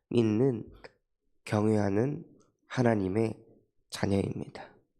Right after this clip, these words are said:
내 문제 해결을 위해 하나님을 믿는 것이 아니라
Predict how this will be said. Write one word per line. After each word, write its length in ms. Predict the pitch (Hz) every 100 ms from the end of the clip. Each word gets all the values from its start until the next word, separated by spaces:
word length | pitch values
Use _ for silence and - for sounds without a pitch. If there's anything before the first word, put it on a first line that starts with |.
| _ _ _ _ _ - - - _ _ _ -
내 140 | 127
문제 360 | 120 117 123 131 127
해결을 400 | 120 123 123 113
위해 460 | 107 127 160 170 - - - -
하나님을 480 | - 147 127 123 127
믿는 320 | 107 110 117
것이 260 | 113 - -
아니라 460 | - - - 139